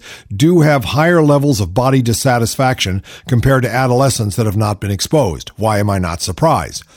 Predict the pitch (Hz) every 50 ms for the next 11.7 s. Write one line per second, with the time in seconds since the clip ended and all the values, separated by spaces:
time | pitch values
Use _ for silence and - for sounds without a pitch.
0 | - - - - - 165 190 247 262 202 - 180 143 123 113 - - 123 107 113
1 | 123 131 120 - - - - - 123 - - - 190 202 220 185 131 151 127 -
2 | - 147 127 120 - - 175 202 202 196 175 165 151 - - 156 143 139 - -
3 | - - 160 151 143 123 117 123 113 92 80 - - - - 165 180 190 180 202
4 | 202 156 160 - - - - 160 151 151 - - 170 175 170 165 147 120 120 110
5 | - 117 104 104 104 117 113 - - - - - - 113 - 147 139 135 131 120
6 | 117 90 92 131 139 147 - - _ _ _ _ - 135 131 131 131 127 117 117
7 | 117 120 110 - 123 117 113 110 107 101 - - 107 104 - - 101 101 95 92
8 | 95 95 92 90 87 87 - - - - - - 98 90 87 80 71 58 - -
9 | _ _ _ _ - - - - - - _ _ 80 85 101 107 113 113 113 113
10 | 117 117 113 113 113 113 127 - - _ - 95 95 95 92 92 90 90 87 85
11 | 85 82 80 82 90 92 87 82 76 69 67 67 71